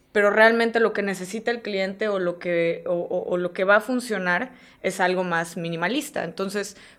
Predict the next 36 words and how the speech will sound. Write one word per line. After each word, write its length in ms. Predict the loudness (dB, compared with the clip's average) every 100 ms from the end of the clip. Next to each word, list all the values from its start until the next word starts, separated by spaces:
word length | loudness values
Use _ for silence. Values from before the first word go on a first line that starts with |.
| -6
como 240 | -2 0
directora 460 | 2 2 2 0 4
creativa 420 | 2 2 0 0
tienes 220 | 0 -2
que 80 | -2
aprender 420 | 0 0 4 4
a 40 |
apreciar 840 | 4 2 -2 -2 -2 2 2 0 -10 -20 _ _ _ _
todas 460 | 2 6 8 6 6
es-, 260 | 0 -2 0
todos 300 | 0 2 2
estos 340 | 2 2 -2
estilos 760 | -4 -6 -6 -4 -2 -4 -6 -10
y 120 | -8
saber 440 | -2 2 2 0 -2
qué 100 | -4
es 80 |
lo 140 | -4 -2
que 100 | 0
va 100 | 0
a 40 |
funcionar 480 | 0 -6 -6 -4 -4
o 80 | -4
no. 240 | -4 -6 -10 -20 -20 _
Me 140 | -8 -6
pasaba 300 | 0 2 2
mucho 220 | 2 -2
que 60 |
me 140 | -4 -2
llegaban 480 | 0 2 2 0 0
de 80 |
repente, 520 | -2 -2 -6 -4 -4 -4
este, 640 | -6 -8 -6 -4 -6 -10 -18 -20 _ -6
diseños 580 | -4 2 2 4 0
o 80 | 0
brandings 720 | 4 4 4 -2 -6 -8 -14